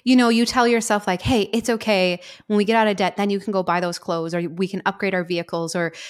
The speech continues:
all of that. And, uh, you get out of debt, and then you're like,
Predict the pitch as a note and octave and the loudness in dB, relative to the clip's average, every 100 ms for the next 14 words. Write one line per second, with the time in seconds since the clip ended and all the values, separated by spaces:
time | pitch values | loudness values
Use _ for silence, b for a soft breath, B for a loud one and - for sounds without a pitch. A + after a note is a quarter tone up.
0 | B B - G#3 F#3+ F#3+ F3+ - A3 A3 | B B 0 2 2 2 2 0 0 2
1 | G#3 G3 F#3+ F#3+ _ - G#3+ F#3+ F3 G#3 | 2 0 -2 -6 _ 0 4 4 2 2
2 | A3+ - C4 C#4+ A#3+ F#3+ A#3+ A#3+ G#3 G#3 | 0 2 2 4 2 2 0 2 0 0
3 | G#3 G3 F3+ E3+ | 0 -2 -2 -4